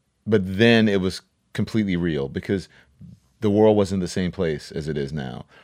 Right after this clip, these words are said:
I never imagined that literally thousands of people would be on social media congratulating me for getting engaged to a man,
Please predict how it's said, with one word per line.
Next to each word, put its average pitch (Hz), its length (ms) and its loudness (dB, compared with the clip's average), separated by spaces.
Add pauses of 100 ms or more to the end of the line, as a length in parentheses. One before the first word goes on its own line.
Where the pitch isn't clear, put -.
(500)
I 110 100 4
never 117 300 6
imagined 104 580 2
that 90 220 -2 (120)
literally 101 760 0 (520)
thousands 117 560 4
of 98 100 -6
people 85 460 -4 (200)
would 95 220 -4
be 90 420 -2 (680)
on 104 140 0
social 113 320 0
media 101 360 2
congratulating 104 1040 4
me 90 260 0
for 98 160 -6
getting 95 300 2
engaged 90 640 0
to 92 120 -4
a 80 60 -2
man, 69 320 -6